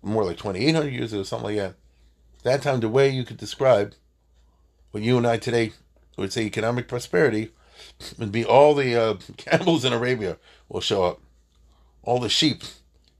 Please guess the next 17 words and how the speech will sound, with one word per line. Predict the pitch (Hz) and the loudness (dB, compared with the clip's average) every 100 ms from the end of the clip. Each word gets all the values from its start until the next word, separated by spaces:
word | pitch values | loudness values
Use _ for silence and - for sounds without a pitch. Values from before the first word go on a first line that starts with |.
| - | -14
in | 104 | -8
the | 101 110 | -2 0
Arabs | 104 95 | 0 -2
had | 95 85 - - - - | -4 -6 -10 -8 -8 -8
will, | 98 95 - | -8 -8 -4
will, | 95 | -6
will | - 78 | -4 -6
come | - 95 | -4 -6
to | 82 | -6
you. | 76 - - - _ _ _ _ - | -10 -14 -20 -20 _ _ _ _ -12
Uh, | 92 87 82 | -6 -6 -8
so | - 120 | -8 -2
no, | 123 131 | 2 2
it'll | 107 | 0
be | 110 | -6
tremendous | 127 131 120 | -4 -2 -4
prosperity. | - 92 - 87 95 135 | -6 -8 -8 -8 -6 -8